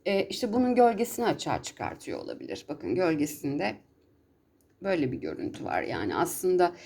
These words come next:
belki burada işte hırçınlık, ö-, e, işte bir takım, ım, hoş olmayan davranış, tutumlar açığa çıkabilir karanlıkla mücadele ediyorsa birey iç dünyasında.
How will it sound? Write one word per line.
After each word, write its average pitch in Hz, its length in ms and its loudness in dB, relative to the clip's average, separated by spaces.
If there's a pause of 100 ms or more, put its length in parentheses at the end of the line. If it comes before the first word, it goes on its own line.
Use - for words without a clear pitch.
(260)
belki 208 400 4
burada 190 340 4
işte - 460 -4 (140)
hırçınlık, 208 760 -2 (240)
ö-, 170 160 4
e, 190 200 4
işte - 420 2
bir 202 120 -6
takım, 202 460 -4 (400)
ım, 185 400 4 (2000)
hoş 262 320 4
olmayan 214 560 6
davranış, 196 460 4
tutumlar 196 480 -2
açığa 143 420 -2
çıkabilir 135 520 0
karanlıkla 156 600 2
mücadele 139 680 2
ediyorsa 135 460 -2
birey 120 200 0
iç 131 300 -4
dünyasında. - 640 -6